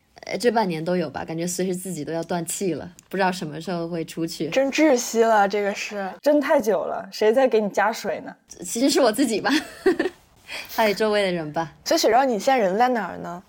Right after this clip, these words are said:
Speaker 1: 我现在人在大理微山一个很小的古镇，就是我老家。
Speaker 3: 这应该也是雪昭时隔三年才回国一次，是吗？
Speaker 1: 是的，我已经三年没有回家，没有见到我父母，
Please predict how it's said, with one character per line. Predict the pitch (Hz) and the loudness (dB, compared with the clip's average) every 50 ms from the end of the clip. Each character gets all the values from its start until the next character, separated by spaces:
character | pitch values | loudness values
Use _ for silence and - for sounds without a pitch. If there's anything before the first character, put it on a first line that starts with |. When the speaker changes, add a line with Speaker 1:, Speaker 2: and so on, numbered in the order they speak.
| _ - - | _ -12 -6
Speaker 1:
我 | 202 208 | -6 -4
现 | 214 240 240 | -4 -2 -2
在 | 233 233 | -2 -2
人 | 226 202 196 202 | -2 -2 -4 -6
在 | 202 - 226 220 214 202 196 190 190 190 190 - - - - | -6 -2 -2 -2 0 -2 -2 -4 -6 -8 -10 -12 -12 -6 -2
大 | 233 233 220 | 0 0 0
理 | 202 175 165 156 | 0 -2 -4 -4
微 | 170 185 202 220 | -4 -4 -4 -4
山 | 214 - 233 226 226 233 254 - - - | -4 -4 -4 -4 -4 -6 -10 -14 -16 -14
一 | - 170 | -12 -12
个 | 170 175 - 190 185 180 175 175 | -10 -6 -4 -4 -2 -2 -2 -4
很 | 175 156 160 | -6 -8 -8
小 | 180 180 - 170 156 - | -8 -8 -8 -8 -8 -8
的 | - 175 | -12 -14
古 | - - - | -16 -16 -16
镇， | - 147 - - - | -16 -16 -16 -18 -18
就 | _ - 175 | _ -14 -10
是 | 180 | -8
我 | 165 165 | -6 -4
老 | 175 170 151 - | -4 -4 -6 -6
家。 | 175 - 170 160 156 165 170 180 - | -8 -8 -8 -6 -6 -8 -10 -14 -8
Speaker 3:
这 | - - 330 320 | -2 2 4 4
应 | 320 | 6
该 | 339 349 349 | 6 6 6
也 | 262 208 | 6 4
是 | 196 - 269 | 2 0 -2
雪 | - - 220 185 170 | 0 0 0 0 2
昭 | 190 214 214 214 220 226 220 - - - | 4 4 6 6 6 4 4 0 -4 -12
时 | - - - - 214 214 | -10 -8 -4 0 2 4
隔 | 220 220 | 4 4
三 | 220 - 240 247 269 | 4 2 2 2 2
年 | 254 214 175 170 175 | 2 0 0 -4 -6
才 | - - - 170 160 160 156 170 | -8 -8 -8 -6 -4 -4 -4 -6
回 | 165 - - 185 175 175 | -8 -6 -2 0 0 0
国 | 175 180 170 160 | 0 0 -2 -2
一 | 160 165 | -2 -4
次， | 160 - - - 202 202 - 202 | -6 -8 -10 -10 -8 -10 -10 -10
是 | - - - | -12 -16 -18
吗？ | - - - _ _ _ _ | -20 -20 -20 _ _ _ _
Speaker 1:
是 | - - - 214 | -12 -6 -4 -2
的， | 202 190 175 165 160 | 0 0 0 0 0
我 | 165 170 170 | -2 -2 -4
已 | 170 | -4
经 | 170 175 170 170 170 165 165 165 | -6 -6 -8 -8 -6 -8 -8 -6
三 | 165 220 233 247 | -4 -2 -2 0
年 | 247 226 | 0 0
没 | 226 | 0
有 | 214 196 | 0 0
回 | 185 175 170 | -2 -4 -4
家， | 180 185 190 190 185 | -2 -2 -2 -2 -2
没 | 185 180 | -2 -4
有 | 170 | -4
见 | 165 180 180 | -4 -4 -4
到 | 175 160 139 | -4 -6 -8
我 | 160 | -10
父 | - - 185 | -12 -10 -10
母， | 165 - - - | -10 -10 -12 -16